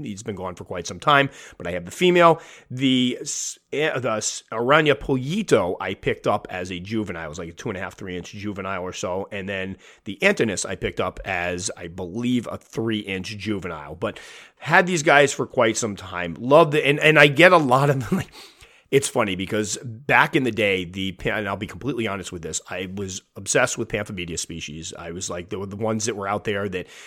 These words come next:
there were all these different locales and different species of them, but they were super expensive, and I was cheap early on in the hobby. So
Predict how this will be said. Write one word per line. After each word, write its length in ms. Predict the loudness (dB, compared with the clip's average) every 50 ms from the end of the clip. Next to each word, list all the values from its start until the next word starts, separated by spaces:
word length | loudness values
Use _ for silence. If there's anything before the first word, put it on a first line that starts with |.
| -20 -20 -20 -20 -20 _ _
there 300 | -20 -18 -6 -4 -2 0
were 160 | 2 2 4
all 100 | 4 4
these 180 | 2 0 -2 0
different 360 | -2 -2 0 0 -2 -2 -2
locales 680 | -4 -6 -6 0 2 4 6 6 6 6 4 2 0
and 380 | -4 -4 -6 -6 -6 -6 -8 -6
different 520 | -8 -6 -4 -4 -4 -4 -6 -8 -8 -10
species 460 | -10 -6 -4 -2 -2 -2 -2 0 2 2
of 140 | 2 4
them, 280 | 4 4 4 4 2 0
but 160 | -2 -4 -4
they 100 | -4 -4
were 120 | -4 -4 -4
super 560 | -6 -6 -6 -4 2 2 2 4 6 4 4
expensive, 720 | 4 2 -2 -4 -2 -2 0 0 0 0 0 -2 -2 -4
and 220 | -4 -4 -4 -2 -2
I 80 | -2
was 160 | -2 -2 -2
cheap 320 | -2 -2 -2 0 0 -2 0
early 240 | 2 2 4 2 2
on 140 | 0 -2
in 80 | -2 -4
the 60 | -4
hobby. 320 | -4 -4 -4 -6 -6 -6 -6
So 360 | 0 4 4 6 4 4